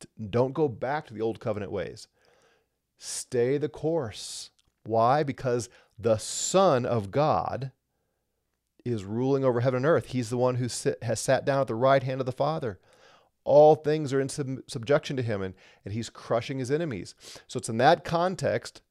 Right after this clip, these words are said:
that the writer of Hebrews says, "For he, God, did not subject to angels the world to come." Right? He didn't, he didn't put angels in charge of this earth.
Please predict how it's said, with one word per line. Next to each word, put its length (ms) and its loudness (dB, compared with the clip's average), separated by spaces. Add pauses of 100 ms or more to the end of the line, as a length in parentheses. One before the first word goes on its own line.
(140)
that 140 -8
the 80 -4
writer 220 4
of 80 0
Hebrews 300 -2
says, 300 2 (1600)
"For 220 0
he, 360 -2
God, 400 6
did 140 2
not 260 2
subject 600 0
to 260 -6 (120)
angels 720 0 (140)
the 180 -2
world 440 2
to 80 -10
come." 420 -10 (2500)
Right? 140 -2
He 60 2
didn't, 320 -6 (240)
he 100 -2
didn't 200 -4
put 300 0
angels 760 -2 (560)
in 180 0
charge 380 2
of 40 -6
this 220 -4
earth. 440 -6